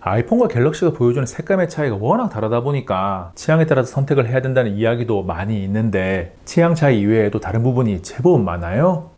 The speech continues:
그래서 아이폰 십사 프로와 갤럭시 에스 이십이 울트라를 촬영한 사진과 영상을 보면서 무엇이 다른지 살펴볼 텐데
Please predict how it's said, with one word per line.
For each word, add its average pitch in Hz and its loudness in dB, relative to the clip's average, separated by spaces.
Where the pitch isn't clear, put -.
그래서 156 2
아이폰 95 -2
십사 143 -4
프로와 131 2
갤럭시 131 -2
에스 110 -4
이십이 202 -2
울트라를 160 2
촬영한 135 -2
사진과 139 0
영상을 113 0
보면서 107 0
무엇이 117 2
다른지 190 2
살펴볼 147 -2
텐데 98 0